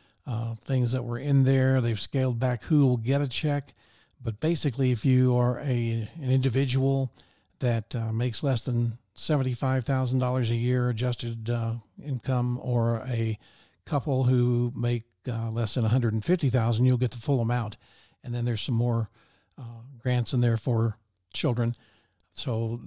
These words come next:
that should be approved, and maybe those checks will be going out before long. They did cap the scale down to, I believe, ten thousand dollars above those thresholds. So if you're more than that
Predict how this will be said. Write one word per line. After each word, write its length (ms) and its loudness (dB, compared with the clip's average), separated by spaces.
that 300 0
should 320 -4
be 440 -2
approved, 540 -2
and 160 0
maybe 240 0
those 200 -2
checks 340 -6
will 80 -8
be 100 -2
going 320 0
out 200 -4
before 340 -2
long. 260 2
They 160 -4
did 280 0
cap 360 -2
the 340 -2
scale 400 0
down 520 -2
to, 280 0
I 60 -10
believe, 340 -10
ten 220 -2
thousand 440 -2
dollars 360 -2
above 380 -4
those 440 -6
thresholds. 640 -8
So 280 -6
if 140 -6
you're 220 -4
more 220 2
than 180 2
that 260 0